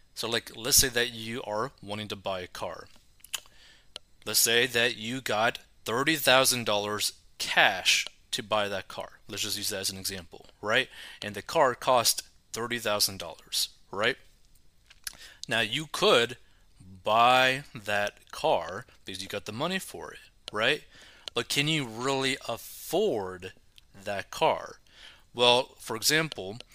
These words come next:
let's say that you had, like, a yearly income after tax of only, like, forty thousand or thirty thousand. You couldn't really afford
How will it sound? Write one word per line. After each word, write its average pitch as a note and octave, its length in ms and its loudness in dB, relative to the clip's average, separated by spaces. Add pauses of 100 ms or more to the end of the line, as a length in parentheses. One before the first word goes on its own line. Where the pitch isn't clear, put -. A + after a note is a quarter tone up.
(260)
let's B2 340 2
say C#3+ 320 8
that A#2+ 420 2 (260)
you B2 400 -4
had, A#2 180 -2
like, A#2 160 -8
a A2 60 -6
yearly A2+ 360 -4
income A2+ 640 -6 (120)
after A#2+ 320 -4
tax G#2 420 -6
of A2+ 280 -8
only, D#3 300 -2
like, B2 340 0
forty G#2 520 -6
thousand G2 640 -6
or F#2+ 120 -14
thirty A2+ 400 -6
thousand. - 480 -10 (440)
You A2+ 140 -14
couldn't B2+ 500 -4
really C#3 360 4
afford A2+ 720 -2